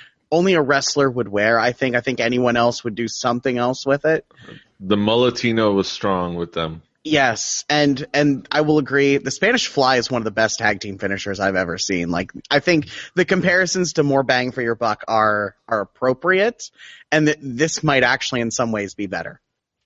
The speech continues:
Speaker 2: Yeah, uh, it was, uh, just a great trip back, uh, to, to <laughs> some great t-, early two thousands, uh,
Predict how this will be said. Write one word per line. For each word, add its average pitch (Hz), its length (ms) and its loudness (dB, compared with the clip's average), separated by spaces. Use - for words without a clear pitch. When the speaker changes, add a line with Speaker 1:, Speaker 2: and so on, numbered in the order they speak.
Speaker 2:
Yeah, 78 360 -6
uh, 85 360 2
it 110 160 2
was, 92 320 2
uh, 92 200 0
just 107 260 0
a 90 100 0
great 92 480 0
trip 87 440 -2
back, 87 560 0
uh, 80 440 4
to, 82 420 -2
to 104 180 -4
<laughs> - 0 -
some 135 300 0
great 107 340 2
t-, - 140 -8
early 110 260 4
two 107 140 -2
thousands, 92 880 0
uh, 90 420 2